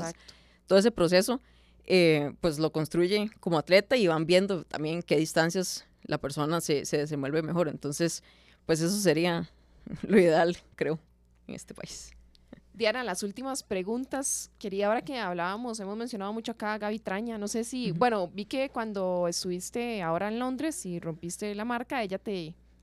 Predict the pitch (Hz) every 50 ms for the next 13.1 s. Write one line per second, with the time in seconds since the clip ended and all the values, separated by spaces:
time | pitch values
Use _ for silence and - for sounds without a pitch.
0 | _ - - 196 196 _ - 214 190 208 151 147 160 - 165 156 247 262 277 302
1 | 262 254 233 220 196 175 175 160 156 175 220 247 302 - 285 240 226 208 - 247
2 | 240 233 277 - - 240 247 - - 190 190 185 185 196 - - 226 208 190 -
3 | - 233 247 254 - - 254 - 220 190 180 185 208 214 214 190 185 196 202 214
4 | 226 240 233 226 202 180 170 190 202 208 214 214 214 220 233 - 254 254 - -
5 | - - - - _ _ _ _ _ _ - - 180 190 185 180 180 175 170 165
6 | - _ _ _ _ _ - 220 208 196 202 185 175 196 190 180 180 175 208 220
7 | 226 247 233 269 214 - - 247 277 - - - 349 - - 196 175 165 165 165
8 | - 196 202 202 - - 208 196 - 190 196 202 208 202 214 196 175 175 196 -
9 | - 220 208 185 165 156 - - - _ - 165 185 185 - - 220 - - -
10 | 165 165 180 196 175 180 - 196 196 196 - 190 - 214 - 214 220 233 220 -
11 | 170 - _ _ _ - - - - - _ - - 254 262 240 196 - - 180
12 | 180 175 170 165 156 - 151 175 160 156 160 170 170 190 196 226 - 220 220 220
13 | 226 220